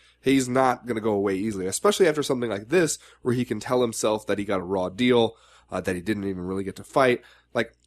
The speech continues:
that kind of stuff just feeds into the narrative that he's been telling himself for years. He's not gonna go away off something like this.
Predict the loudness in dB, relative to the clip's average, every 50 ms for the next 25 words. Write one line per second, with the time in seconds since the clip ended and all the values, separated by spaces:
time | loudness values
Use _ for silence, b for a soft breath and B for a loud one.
0 | _ -14 -2 2 2 2 2 2 0 0 0 0 0 0 0 0 2 0 -2 -2
1 | -2 -4 -8 _ -2 0 2 2 0 0 -2 -4 -4 -2 -4 -2 -2 -2 -2 -2
2 | -4 -6 -4 -2 0 0 0 0 -2 -2 -2 -2 0 -2 -2 -2 0 0 0 2
3 | 2 0 0 -2 -2 -4 -6 -6 -4 -6 -6 -6 -8 -8 -4 -2 -2 -2 -2 -2
4 | -6 -8 -6 -6 -6 -6 -6 -8 -10 -8 -6 -2 -2 0 0 -2 -4 -6 -6 -8
5 | -8 -4 0 0 0 0 0 -4 -8 -4 -2 -4 -2 0 0 0 0 -2 -4 -6
6 | -8 -8 -8 -8 -8 -10 -12 -14 -14 -8 -8 -6 -6 -6 -8 -10